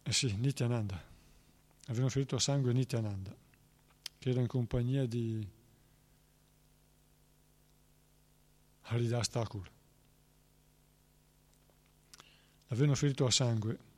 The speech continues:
alla testa, e però Nityananda,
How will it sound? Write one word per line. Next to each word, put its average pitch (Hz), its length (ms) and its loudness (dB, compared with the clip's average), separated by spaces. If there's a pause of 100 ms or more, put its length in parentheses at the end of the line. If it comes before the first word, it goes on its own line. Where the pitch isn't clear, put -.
(160)
alla 117 220 0
testa, 110 440 -4 (1080)
e 123 560 6
però 151 680 6 (540)
Nityananda, 131 840 4